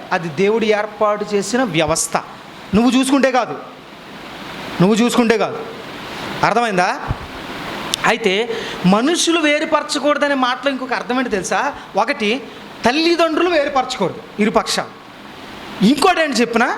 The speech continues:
మధ్యలో మూడో వ్యక్తి ప్రవేశించకూడదు.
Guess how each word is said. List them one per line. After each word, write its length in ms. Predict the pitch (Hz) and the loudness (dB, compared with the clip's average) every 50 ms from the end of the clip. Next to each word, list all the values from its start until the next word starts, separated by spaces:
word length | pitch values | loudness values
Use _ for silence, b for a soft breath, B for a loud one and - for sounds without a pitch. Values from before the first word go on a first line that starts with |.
| - - - - - - - - - - - 175 | -6 -10 -14 -18 -18 -18 -18 -18 -14 -4 2 4
మధ్యలో 320 | 190 214 185 175 294 320 | 4 4 4 4 2 2
మూడో 300 | 285 254 240 247 262 269 | 4 4 4 4 6 4
వ్యక్తి 240 | 262 262 262 262 320 | 4 2 0 -2 0
ప్రవేశించకూడదు. 760 | - 247 208 185 196 208 208 202 175 156 131 143 131 - 110 | 0 0 2 2 2 0 0 -2 -6 -6 -8 -10 -10 -12 -14